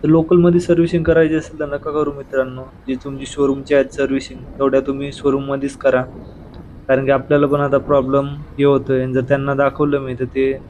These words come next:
पैसे मागतायत की, "बाबा सर्व्हिसिंग केली तर त्याची कॉस्ट वगैरे द्यावी लागेल." पण शोरूममध्ये जर तुम्ही असा काय प्रॉब्लेम आला, तुमची वॉरंटीमध्ये गाडी असते, तर गाडीची तुम्हाला फ्रीमध्ये सर्व्हिसिंग होऊन जाते. त्यासाठी तुम्ही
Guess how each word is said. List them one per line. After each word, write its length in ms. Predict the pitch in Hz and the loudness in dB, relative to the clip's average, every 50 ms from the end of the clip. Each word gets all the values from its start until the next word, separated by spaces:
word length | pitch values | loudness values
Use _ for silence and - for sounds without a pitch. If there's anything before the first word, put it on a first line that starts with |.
| - - - - - - | -20 -20 -20 -16 -4 -2
पैसे 220 | 139 131 - 147 | -2 0 0 -2
मागतायत 500 | 139 135 131 127 - - - 127 123 123 | -2 -2 -4 -4 -4 -2 0 2 2 2
की, 340 | 123 123 - - - - 135 | -2 -8 -16 -18 -8 -6 -2
"बाबा 440 | 120 123 123 120 127 123 123 120 120 117 - - - - - - - - - | 2 2 2 2 2 0 -2 -4 -6 -10 -16 -18 -20 -20 -18 -18 -18 -6 -4
सर्व्हिसिंग 380 | 143 135 135 135 - - 143 127 | -2 -2 0 -2 -4 -6 -6 -4
केली 220 | - 139 131 139 | -2 0 0 0
तर 140 | 131 139 143 | 0 0 0
त्याची 260 | 135 139 135 131 135 | 2 2 2 2 2
कॉस्ट 380 | 135 120 139 135 - - - 135 | 0 2 2 2 2 0 -4 -2
वगैरे 280 | 135 135 135 127 131 | 0 0 0 0 -2
द्यावी 320 | 131 131 135 131 127 127 127 | 0 4 4 6 6 6 4
लागेल." 260 | 127 123 117 123 120 | 2 0 0 -4 -8
पण 240 | 120 127 - 127 127 123 | -10 -12 -12 -12 -12 -12
शोरूममध्ये 480 | - 139 131 139 139 139 143 139 139 | -10 -6 -4 -4 -4 -4 -6 -6 0
जर 140 | 135 147 139 | 0 0 0
तुम्ही 260 | 123 - 143 143 143 | 0 -2 -8 -6 -4
असा 220 | 139 131 - - 139 | -4 -4 -4 0 2
काय 100 | 139 135 | 2 2
प्रॉब्लेम 440 | 135 - 143 139 135 139 139 139 | 4 2 2 2 2 0 -2 0
आला, 240 | 147 156 147 139 127 123 - - - - - - - - - - | 0 2 2 2 0 0 -6 -16 -20 -20 -20 -20 -20 -20 -12 -10
तुमची 200 | 135 127 - 139 | -10 -4 0 2
वॉरंटीमध्ये 580 | 139 139 139 139 135 131 143 135 139 143 143 | 4 4 4 2 0 -2 -2 -2 0 0 2
गाडी 200 | 135 139 131 135 | 2 4 4 4
असते, 540 | 139 135 135 131 127 - - - 143 139 - - - - - - - - - - - - - - - | 4 4 2 0 -2 -4 -10 -12 -10 -10 -10 -12 -14 -14 -16 -20 -20 -20 -20 -20 -20 -20 -20 -12 -2
तर 40 | 127 | 2
गाडीची 320 | 131 131 135 135 131 143 | 2 2 2 2 0 -2
तुम्हाला 540 | 139 147 139 135 139 135 135 131 131 135 131 135 - - - - - - - - - - | -2 -2 -2 0 2 4 4 4 4 2 0 -4 -10 -18 -20 -20 -20 -20 -20 -20 -10 -2
फ्रीमध्ये 580 | - 147 139 143 139 131 139 143 143 143 143 | 0 0 2 2 0 0 2 0 2 0 -2
सर्व्हिसिंग 460 | 131 - 139 135 135 131 131 - 139 127 | -2 0 2 2 2 0 0 -2 -4 -2
होऊन 220 | 131 131 131 127 | -2 -2 0 2
जाते. 540 | 123 123 117 117 - 123 113 117 - - - - - - - - - - | 2 2 2 0 -6 -8 -10 -10 -12 -16 -20 -20 -20 -20 -20 -20 -2 0
त्यासाठी 320 | 151 143 160 160 160 165 | 2 4 4 4 2 2
तुम्ही 420 | 160 160 156 156 160 165 165 170 | 2 2 2 4 4 4 4 2